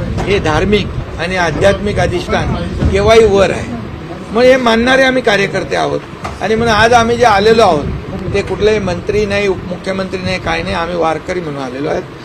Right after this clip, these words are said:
आणि वारकऱ्यांची सेवा आणि वारकऱ्यांसाठी जे नियोजन आहे ते त्याचं आढावा घेण्यासाठी हे आलो आहे. त्यामुळे मला वाटतं आपण, अ, एकच आहे की गेल्या वेळेस जी सुविधा होती म्हणजे मोबाईल टॉयलेट असतील त्याच्यामध्ये आपण वाढ केली आहे,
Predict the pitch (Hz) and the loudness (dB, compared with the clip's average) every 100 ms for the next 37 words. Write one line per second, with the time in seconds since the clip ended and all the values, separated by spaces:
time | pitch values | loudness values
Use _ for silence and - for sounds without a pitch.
0 | - - - 175 165 156 151 185 190 190 | -16 -14 -10 -4 -2 -2 -2 -4 -6 -6
1 | 185 - 165 160 139 - - - 175 185 | -8 -4 -2 -2 -4 -12 -16 -14 -10 -4
2 | 170 156 185 190 185 175 175 190 190 180 | -2 -2 -4 -4 -4 -6 -6 -4 -6 -6
3 | 156 185 208 202 143 113 - - - - | -4 0 2 2 0 -10 -16 -16 -12 0
4 | 196 208 170 170 160 196 - - 139 151 | 2 2 0 -4 -2 -6 -6 -8 -4 0
5 | 190 180 156 143 135 127 113 - - - | 0 0 -2 -4 -6 -8 -10 -12 -12 -16
6 | - - - 165 165 151 160 208 - 160 | -16 -16 -8 -4 -2 -2 0 -2 -4 -4
7 | 175 175 165 190 196 - 180 147 - - | -4 -4 0 2 2 0 -6 -6 -10 -16
8 | - - 147 147 202 208 190 156 151 - | -14 -6 -4 0 0 0 -4 -10 -12 -12
9 | - - 165 165 165 160 165 226 190 170 | -10 -4 0 2 0 0 2 2 4 0
10 | 165 185 156 156 175 190 190 190 156 190 | -2 -6 -6 -4 2 2 2 -4 -4 -2
11 | 190 175 - 170 180 180 165 - 160 156 | -2 -4 -8 -4 0 2 0 -2 -4 -6
12 | 139 - - - 170 170 165 185 185 175 | -8 -14 -12 -8 -6 -2 0 2 0 0
13 | 170 175 175 151 - 160 139 160 175 175 | -2 -2 -2 -4 -4 -6 -4 -4 -4 -4
14 | 175 175 170 160 156 156 160 156 147 | -4 -4 -2 -2 -2 -4 -4 -2 -2